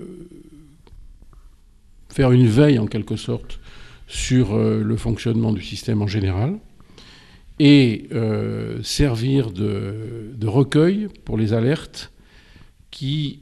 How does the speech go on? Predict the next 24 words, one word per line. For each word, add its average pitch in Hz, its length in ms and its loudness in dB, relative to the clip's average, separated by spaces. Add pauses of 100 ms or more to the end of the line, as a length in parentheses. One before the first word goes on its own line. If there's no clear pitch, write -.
euh, 110 680 -2
ne 110 180 -2
seraient - 180 -6
pas - 160 -2
allées 120 120 2
au 117 120 4
bout, 101 200 -4 (640)
de 98 120 -6
manière 117 260 2
à 117 60 0
les 104 120 0
réinsérer 147 720 4
dans 143 80 2
le 131 60 2
circuit 156 500 -2 (400)
et 123 140 4
à 131 60 8
obliger 139 500 4
qu'on 117 1600 6
y 107 100 2
réponde 170 560 2
ou 117 160 0
que, - 220 0
euh, 113 800 4